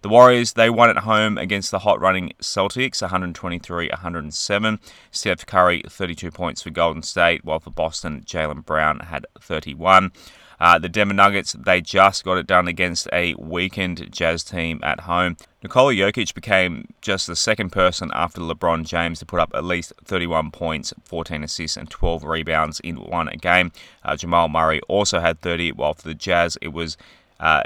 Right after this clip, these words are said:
Nickeil Alexander-Walker, who had twenty-seven points. Uh, the Blazers, they won at home against division rivals, the Timberwolves, a hundred twenty-four, a hundred eighteen. Uh, Dame Lillard, he had thirty-six points and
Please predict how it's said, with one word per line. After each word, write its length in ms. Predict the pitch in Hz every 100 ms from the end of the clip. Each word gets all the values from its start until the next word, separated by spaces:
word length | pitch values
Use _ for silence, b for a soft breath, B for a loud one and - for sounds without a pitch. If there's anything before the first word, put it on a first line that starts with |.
| -
Nickeil 540 | 90 - 110 107 110 - -
Alexander-Walker, 1300 | 90 95 87 90 87 71 - - 95 117 131 131 - _ 90
who 100 | 82
had 240 | 80 76
twenty-seven 800 | - 80 76 - - 76 71 67
points. 540 | - 90 87 - - _ b b b
Uh, 80 | -
the 80 | 87
Blazers, 560 | 95 110 110 113 107 104
they 280 | 78 92 107
won 200 | 95 90
at 80 | -
home 300 | 90 87 85
against 360 | 82 85 78 -
division 400 | 87 90 87 80
rivals, 540 | - 85 82 82 82
the 80 | 73
Timberwolves, 600 | - 127 113 120 117 - -
a 40 |
hundred 280 | 104 101 82
twenty-four, 520 | 87 76 76 80 67
a 20 |
hundred 280 | 80 76 76 69
eighteen. 500 | 76 - 85 82 78 B B B
Uh, 280 | 80 76 67
Dame 320 | 82 87 80
Lillard, 720 | 82 82 80 - 110 117 110 -
he 220 | 101 98
had 200 | 90 82 -
thirty-six 420 | - 104 - 78
points 380 | - 92 85 -
and 160 | -